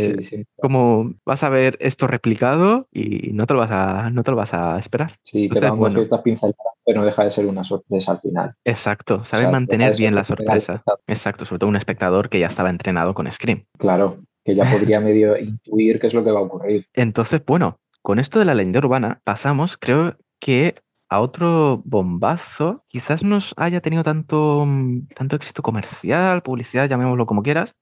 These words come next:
Speaker 2: pero que en definitiva a los que les gusta el subgénero, les gusta mucho esta película, que es Leyenda Urbana, que además repetimos, eh, el elenco de estrellas que aparecen.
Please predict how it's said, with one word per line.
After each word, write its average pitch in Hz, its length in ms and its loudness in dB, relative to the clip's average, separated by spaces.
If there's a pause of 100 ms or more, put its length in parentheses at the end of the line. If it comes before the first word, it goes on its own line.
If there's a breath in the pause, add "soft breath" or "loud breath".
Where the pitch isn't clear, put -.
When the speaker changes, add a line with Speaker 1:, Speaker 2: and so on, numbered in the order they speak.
Speaker 2:
pero 107 100 -2
que 107 80 0
en 101 60 2
definitiva 101 400 -2
a - 20 2
los 101 140 -4
que 85 80 -8
les 90 100 -4
gusta 113 240 -4
el 120 60 -4
subgénero, 131 640 -2
les 110 200 -4
gusta - 260 -4
mucho 160 200 -2
esta 107 160 -4
película, 185 360 -2
que 123 260 2
es - 240 -6 (180)
Leyenda 95 320 0
Urbana, 151 480 0
que 104 60 -2
además 104 560 0
repetimos, 104 800 0 (100)
eh, 90 540 0
el 107 140 2
elenco 110 460 2
de 151 60 -2
estrellas - 460 -6
que - 80 -6
aparecen. - 540 -2